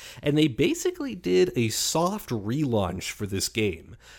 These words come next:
Um, if you're looking for it, it's still called MechWarrior five Mercenaries, like it was back in twenty nineteen,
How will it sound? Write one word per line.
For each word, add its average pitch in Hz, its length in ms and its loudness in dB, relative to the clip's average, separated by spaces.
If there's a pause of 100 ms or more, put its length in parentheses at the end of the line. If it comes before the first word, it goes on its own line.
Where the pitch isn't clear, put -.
(120)
Um, 117 120 0
if 113 120 -2
you're 117 120 2
looking 214 460 -2
for 151 320 2
it, 127 100 2
it's 127 180 -6
still 160 200 0
called 175 500 2
MechWarrior 127 600 2
five 107 440 0
Mercenaries, 101 880 -2
like 110 120 -4
it - 80 -10
was 104 160 -2
back 107 240 -2
in 98 80 -8
twenty 107 260 -2
nineteen, 127 720 0